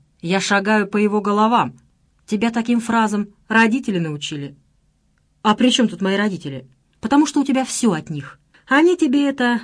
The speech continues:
с материнским молоком передали. Послушай, а тебе с такими принципами в жизни не тяжело?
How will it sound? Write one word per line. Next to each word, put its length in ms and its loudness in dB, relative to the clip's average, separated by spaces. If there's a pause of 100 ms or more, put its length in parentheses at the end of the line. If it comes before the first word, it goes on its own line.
(120)
с 100 -6
материнским 580 2
молоком 460 -4
передали. 540 -6 (640)
Послушай, 580 -2 (340)
а 120 -4
тебе 220 0
с 40 -10
такими 320 2
принципами 480 0
в 60 2
жизни 360 -2
не 40 -2
тяжело? 460 -2